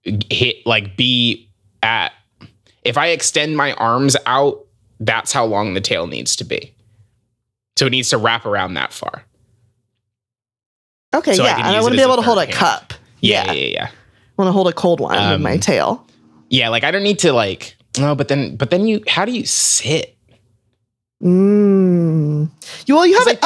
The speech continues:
Speaker 2: up.
Speaker 1: that's the
Speaker 2: You have it
Speaker 1: que-
Speaker 2: up. 'Cause
Speaker 1: But,
Speaker 2: I'm not
Speaker 1: like,
Speaker 2: sitting.
Speaker 1: but where, I think a lot of, like,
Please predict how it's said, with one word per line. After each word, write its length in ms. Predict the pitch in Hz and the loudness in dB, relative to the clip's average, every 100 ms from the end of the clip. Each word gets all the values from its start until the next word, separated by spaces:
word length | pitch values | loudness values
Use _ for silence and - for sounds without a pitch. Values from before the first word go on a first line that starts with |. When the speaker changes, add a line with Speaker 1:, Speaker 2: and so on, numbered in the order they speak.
| 381 | 2
Speaker 2:
up. 80 | |
Speaker 1:
that's 220 | 392 - - | 0 -4 -2
the 160 | 202 - 233 | -2 0 4
Speaker 2:
You 80 | |
have 100 | 370 | 4
it 120 | - 143 | 4 2
Speaker 1:
que- 60 | |
Speaker 2:
up. 260 | 370 95 - | 0 0 -6
'Cause 80 | - _ - - | -18 _ -20 -2
Speaker 1:
But, 160 | 120 453 | 2 2
Speaker 2:
I'm 60 | |
not 0 | |
Speaker 1:
like, 160 | 494 554 | 2 0
Speaker 2:
sitting. 500 | - 311 302 277 165 - _ - - - | 2 2 2 0 -4 -10 _ -20 -20 -2
Speaker 1:
but 160 | 196 | 0
where, 360 | 165 220 277 - | 4 2 2 0
I 60 | |
think 200 | 190 311 | -2 0
a 40 | 330 | 2
lot 220 | 320 302 | 2 2
of, 180 | 254 170 - | 0 -4 -2
like, 340 | 170 139 - | -2 -2 -14